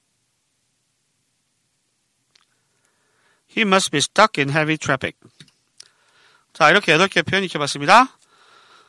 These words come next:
어, 다음 순서는요, 음, 배워왔던 내용들 대화문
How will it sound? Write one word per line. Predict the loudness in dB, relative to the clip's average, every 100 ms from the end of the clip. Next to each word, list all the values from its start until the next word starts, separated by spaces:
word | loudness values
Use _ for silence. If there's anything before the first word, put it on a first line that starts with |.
| _ _ _ _ _ _
어, | 4 6 6 6 4
다음 | 4 4
순서는요, | 4 2 2 4 4 4 2 -6 -16
음, | -12 -10 -10
배워왔던 | -2 2 2 0 -2
내용들 | 0 0 2 2 0
대화문 | 2 4 4 0